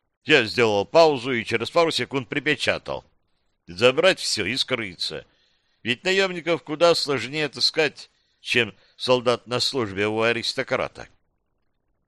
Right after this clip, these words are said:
"Воля ваша так считать", вновь пожал плечами тот. Я помолчал, потом поинтересовался: "Раз должны были представляться наёмниками, нанятыми дворянином,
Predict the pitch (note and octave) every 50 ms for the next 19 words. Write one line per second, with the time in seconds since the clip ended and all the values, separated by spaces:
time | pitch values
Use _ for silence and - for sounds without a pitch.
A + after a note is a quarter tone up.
0 | _ _ _ _ _ C2+ C#2 F2 G2 G2 G2+ A2 C3 C#3+ D3+ C#3 C#3 D3 D3 -
1 | D#3 E3+ C3+ E3 E3 E3 D3+ - - - - - - - D3+ A2+ E2 - - -
2 | _ _ _ _ _ _ _ _ _ - G#2+ C3 C3+ B2 - - A2+ A2+ G2 A#2
3 | A#2+ A2+ - C3+ B2 - A#2+ A2 G#2+ A#2+ - - G2+ D2+ - - - _ _ _
4 | _ _ _ _ _ _ _ _ _ _ _ _ _ - - D#3+ F3+ E3+ B2+ -
5 | B2+ A#2+ A2+ A#2 A#2 A2+ - - E3+ F3 F3+ E3+ - - - _ _ _ _ _
6 | _ _ _ _ _ - A#2+ A#2+ E3 F#3+ F3+ D3 F#3 F#3+ F#3 E3 E3 G3 G3 F3+
7 | - F#3+ F#3+ D3 A#2 G#2+ G2+ - - G#2+ G#2 G2+ - _ _ _ _ _ _ _
8 | _ _ _ _ _ _ _ _ _ _ _ _ - G2 A2 A#2+ B2 B2 A#2+ G2
9 | G2+ B2 A#2+ A#2+ F#2+ G2 A#2 B2+ A2+ B2 A#2+ A#2 - - A2 A2 G2+ - - -
10 | A#2 A2 A2+ A#2+ B2 - - A2+ A2 G#2+ G#2+ G#2 G2+ G2+ G#2 G2+ A2 A2+ - -
11 | B2 B2 B2 B2+ A#2+ - _ _ _ _ _ _ _ _ - F#2+ A#2+ A#2+ A#2+ B2
12 | B2 A#2 - - B2 A#2 A#2+ A2 G2+ A2 A#2 A#2 A#2+ A#2+ A#2+ A#2 A#2 A#2 A#2 A#2
13 | A#2+ B2 A#2+